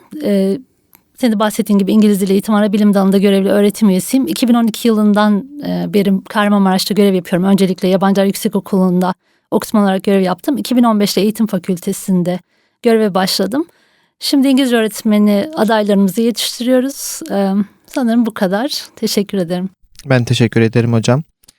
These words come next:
Speaker 2: Şimdi diğer konuğumuz sevgili Stefan hocama dönmek istiyorum. Almanya'da doğup eğitim aldıktan so-, sonra uzun yıllar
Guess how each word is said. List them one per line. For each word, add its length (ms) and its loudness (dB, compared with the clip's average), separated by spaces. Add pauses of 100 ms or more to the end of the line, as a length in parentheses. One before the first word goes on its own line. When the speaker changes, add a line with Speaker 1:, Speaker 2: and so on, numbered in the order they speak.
(480)
Speaker 2:
Şimdi 440 2 (140)
diğer 240 2
konuğumuz 460 2
sevgili 400 2
Stefan 380 2
hocama 280 2 (280)
dönmek 340 2
istiyorum. 440 0 (680)
Almanya'da 580 2
doğup 300 2 (100)
eğitim 320 2
aldıktan 440 2
so-, 300 -10
sonra 400 0 (300)
uzun 240 4
yıllar 440 2